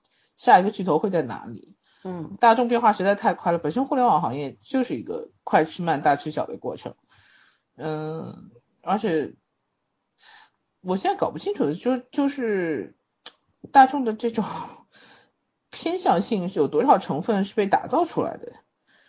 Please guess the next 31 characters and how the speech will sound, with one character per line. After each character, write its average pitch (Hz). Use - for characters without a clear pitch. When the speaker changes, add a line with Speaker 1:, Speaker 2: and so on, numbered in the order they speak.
Speaker 1:
但 240
是 196
微 294
信 294
之 240
后， 254
我 175
觉 123
得 170
可 160
能 143
会 233
越 233
来 214
越 214
难， 139
因 190
为 233
现 247
在 220
分 302
领 -
域 170
化 247
的 190
是 196
越 190
来 180
越 165
多 196
了。 151